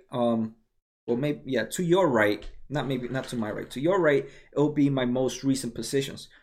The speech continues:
So right now, my most recent pos-, my most, in my most recent positions, my number one is Huya,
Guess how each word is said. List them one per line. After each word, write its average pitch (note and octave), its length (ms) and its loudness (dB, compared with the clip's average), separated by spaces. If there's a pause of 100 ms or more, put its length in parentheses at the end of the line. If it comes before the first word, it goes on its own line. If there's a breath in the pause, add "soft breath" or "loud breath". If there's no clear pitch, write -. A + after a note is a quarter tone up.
(260 soft breath)
So G3 300 4
right D#3 340 0
now, G3+ 180 4
my D#3 160 0
most E3 480 0
recent F3 480 -2
pos-, - 300 -6
my C#3 180 0
most, F#3+ 500 0
in D#3 120 0
my C#3+ 140 0
most D#3+ 280 0
recent F#3 300 -4
positions, C3+ 560 -4 (240 soft breath)
my B2 140 -2
number G3+ 360 2
one C#3 460 0
is B2 180 -2 (140)
Huya, C3+ 340 4